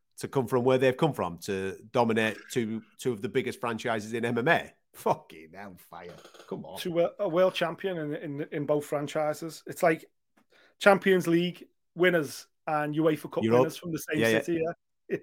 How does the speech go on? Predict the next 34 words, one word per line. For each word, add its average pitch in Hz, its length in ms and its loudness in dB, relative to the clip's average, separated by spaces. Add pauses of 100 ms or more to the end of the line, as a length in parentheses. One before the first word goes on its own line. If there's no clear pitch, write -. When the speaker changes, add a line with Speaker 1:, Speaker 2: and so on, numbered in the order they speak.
Speaker 2:
Yeah. 95 160 -6 (180)
Speaker 1:
Yeah. 156 60 2
Speaker 2:
Um, 135 160 -6 (100)
maybe 180 200 4
Speaker 1:
Same 190 160 10
Speaker 2:
Europa. 202 80 10 (100)
Speaker 1:
house. - 60 -6 (640)
Speaker 2:
Maybe 196 180 6
Speaker 1:
Same 202 140 10
Speaker 2:
uefa, 190 40 12
Speaker 1:
house. 220 200 6 (560)
Speaker 2:
Euro-, 175 240 2 (120)
uefa, 175 400 4
maybe 202 260 6
uefa 196 340 8
Nations. 170 580 0
What 226 100 2
was 233 100 -4
the 214 60 4
one 202 240 4 (260)
West 180 240 2
Ham 175 180 2
won? 190 160 -4 (180)
Europa? 165 380 4 (440)
Speaker 1:
Yeah. 107 220 2
So - 80 -6
Speaker 2:
Europa 175 200 6
Speaker 1:
it's - 100 0
West 254 260 10
Ham 170 200 12
and - 0 -
Speaker 2:
Nations, - 160 -2
whatever. 156 160 -2
Speaker 1:
City. 135 220 -2